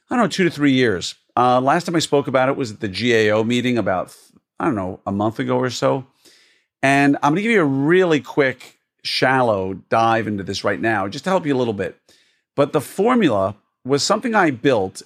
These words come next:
and decided on to help change subjectivity to objectivity. I mean, I couldn't stand it when I was hiring a new employee and said, "Hey, by the way,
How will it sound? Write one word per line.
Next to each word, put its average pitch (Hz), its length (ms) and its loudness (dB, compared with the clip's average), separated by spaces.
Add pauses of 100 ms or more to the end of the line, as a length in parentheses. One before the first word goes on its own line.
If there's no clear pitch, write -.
and 117 100 0
decided 123 540 0
on 92 300 -4
to 113 160 -10
help 147 340 -4 (380)
change 185 580 -2
subjectivity 123 1000 -2
to - 280 -8 (280)
objectivity. 101 880 -4 (420)
I 135 60 -4
mean, 156 80 0
I 165 80 0
couldn't 226 220 0
stand 170 280 0
it 151 40 2
when 131 100 2
I 123 40 2
was 123 120 -2
hiring 123 300 0
a 110 40 -2
new 107 140 -2
employee 117 420 0
and 98 140 -6
said, 110 160 -2
"Hey, 160 200 -2
by 160 180 0
the 160 80 -4
way, 131 240 0